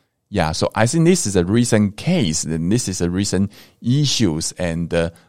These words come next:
many of the antitrust agency, they just want to know. Yeah, but so far we don't. I think that is very, that is so hard for, for us to prove the,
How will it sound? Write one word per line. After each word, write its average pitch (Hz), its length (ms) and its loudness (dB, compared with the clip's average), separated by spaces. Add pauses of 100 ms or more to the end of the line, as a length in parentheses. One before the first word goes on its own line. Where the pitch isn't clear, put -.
many 143 260 2
of 104 80 4
the - 100 0
antitrust 98 640 0
agency, 82 560 -2
they 80 300 -4
just - 200 -4
want 85 240 -2
to 78 100 -8
know. 80 460 -2 (420)
Yeah, 67 300 -4 (320)
but 107 120 0
so 156 260 4
far 131 260 6
we 104 140 4
don't. 120 260 2 (320)
I 151 60 2
think 247 180 4
that 233 160 4
is 113 120 2
very, 110 340 0 (640)
that 170 200 2
is 139 120 2
so - 640 -2
hard 123 920 0
for, 113 340 -6
for - 320 2
us 101 260 4
to 101 140 0 (200)
prove 127 460 4 (260)
the, 104 220 -2